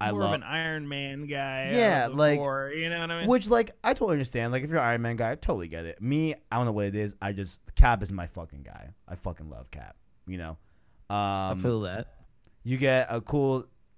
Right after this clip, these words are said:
Speaker 1: six inch Hulk bobblehead, a Mjolnir keychain.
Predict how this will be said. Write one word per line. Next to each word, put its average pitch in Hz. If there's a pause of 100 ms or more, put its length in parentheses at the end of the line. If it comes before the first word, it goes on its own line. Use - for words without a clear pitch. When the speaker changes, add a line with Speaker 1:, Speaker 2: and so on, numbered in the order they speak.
Speaker 1:
six -
inch 127
Hulk 117
bobblehead, 123 (600)
a 110
Mjolnir 117 (180)
keychain. 135